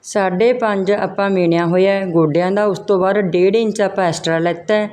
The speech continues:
ਜਿੱਥੇ ਆਪਾਂ ਡੇਢ ਇੰਚ ਦਾ ਨਿਸ਼ਾਨ ਲਾਇਆ ਹੈ ਤੇ ਦੂਜੀ ਸਾਈਡ 'ਤੇ ਡੇਢ ਇੰਚ ਦਾ ਨਿਸ਼ਾਨ ਲਾਇਆ, ਉਹਨਾਂ ਨੂੰ ਆਪਸ ਵਿੱਚ ਇੰਚੀ ਟੇਪ ਨੂੰ ਆਪਾਂ ਇਸ ਤਰ੍ਹਾਂ ਧਰ ਕੇ ਰੇਵ ਆਪਾਂ ਕਟਾਈ ਕਰਾਂਗੇ।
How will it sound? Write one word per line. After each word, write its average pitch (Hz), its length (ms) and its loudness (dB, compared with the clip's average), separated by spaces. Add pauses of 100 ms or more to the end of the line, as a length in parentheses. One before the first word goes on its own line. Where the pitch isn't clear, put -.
(380)
ਜਿੱਥੇ 208 400 0
ਆਪਾਂ 240 280 0
ਡੇਢ 202 300 0
ਇੰਚ 220 240 2
ਦਾ 202 160 0
ਨਿਸ਼ਾਨ 170 540 -2
ਲਾਇਆ 185 260 0
ਹੈ 196 100 -4
ਤੇ 196 160 2
ਦੂਜੀ 170 360 0
ਸਾਈਡ 180 320 0
'ਤੇ 180 140 2
ਡੇਢ 180 240 4
ਇੰਚ 202 160 0
ਦਾ 202 100 2
ਨਿਸ਼ਾਨ 196 280 -2
ਲਾਇਆ, 196 120 0
ਉਹਨਾਂ 202 140 0
ਨੂੰ 233 120 0
ਆਪਸ 190 340 0
ਵਿੱਚ 185 280 0
ਇੰਚੀ 185 380 0
ਟੇਪ 185 300 0
ਨੂੰ 180 160 -2
ਆਪਾਂ 170 220 -4
ਇਸ 160 120 -6
ਤਰ੍ਹਾਂ 170 260 -2
ਧਰ 185 240 -2
ਕੇ 196 320 0 (520)
ਰੇਵ 208 460 2 (840)
ਆਪਾਂ 185 260 -4
ਕਟਾਈ 175 360 -2
ਕਰਾਂਗੇ। 156 440 -8